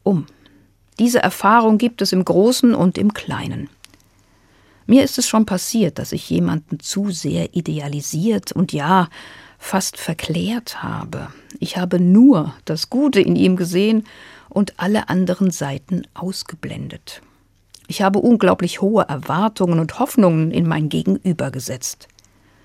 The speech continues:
Und dann war ich enttäuscht, als ich meine Erwartungen nicht erfüllt habe.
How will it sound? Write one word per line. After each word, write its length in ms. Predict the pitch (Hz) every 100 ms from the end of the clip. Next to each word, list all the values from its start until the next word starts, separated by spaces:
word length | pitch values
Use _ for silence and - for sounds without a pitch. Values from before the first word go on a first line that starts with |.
| _ _ _ _
Und 240 | - 165
dann 200 | 196 294
war 140 | 269 240
ich 100 | -
enttäuscht, 760 | 247 - - - - - - -
als 180 | - 156
ich 120 | 156
meine 240 | 160 175 -
Erwartungen 800 | 147 147 156 160 170 170 170 -
nicht 320 | 190 160 - -
erfüllt 420 | 147 - 190 -
habe. 240 | - -